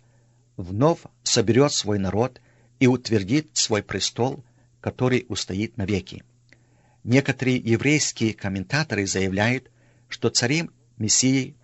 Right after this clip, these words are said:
должен быть царь Езекия. Один еврейский писатель говорит, что Бог намеревался поставить Езекию Мессией, но Езекия отказался и оказался недостойным такой высокой чести.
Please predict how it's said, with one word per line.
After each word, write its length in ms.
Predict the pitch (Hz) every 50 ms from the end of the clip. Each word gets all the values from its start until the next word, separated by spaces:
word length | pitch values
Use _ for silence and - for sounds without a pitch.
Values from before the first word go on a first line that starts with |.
| _ _ _ -
должен 460 | 101 101 139 156 147 - 131 127 110
быть 320 | 95 135 151 156 - - _ _ _ _ _ _ _ _ _ _ - _ _
царь 360 | - - - 127 135 135 - - -
Езекия. 640 | 110 110 117 101 98 113 113 95 - - 85 - - _ _ _ _ - - _ _ _ _ _ _ -
Один 240 | - 104 113 127 131
еврейский 540 | 113 117 101 113 139 151 147 - - 123 113
писатель 520 | - 104 - - 127 135 135 - 117 104
говорит, 460 | 92 - 107 101 110 135 147 143 - -
что 280 | - - - - 104
Бог 380 | 92 92 113 147 156 - - - _ -
намеревался 880 | - 107 110 110 120 156 180 156 117 98 98 101 - - - 127 127 123 _ _ - - - _ _ -
поставить 540 | 120 110 - - - 160 160 156 143 - -
Езекию 560 | 120 110 98 120 160 156 156 - 113 107 95
Мессией, 640 | 104 127 131 - - - 160 113 87 - 117 - - _ _ _ _ - _ _ _ _ _ -
но 100 | 117 113
Езекия 560 | 120 117 120 113 - - 185 180 - 135 127
отказался 840 | - - 123 - - 131 127 117 143 160 151 127 - - - 95 - _ _ _ _ _ _ _ - _ _ _ _ _ -
и 80 | 139
оказался 840 | - - 127 - 120 113 110 131 147 165 151 - - 131 127 - - _ _
недостойным 800 | - 127 127 117 143 131 - - - 160 160 143 107 98 98 98
такой 320 | - 110 101 - - 120 117
высокой 400 | 104 101 - 110 107 - 104 98
чести. 520 | - - - 170 131 - - - - -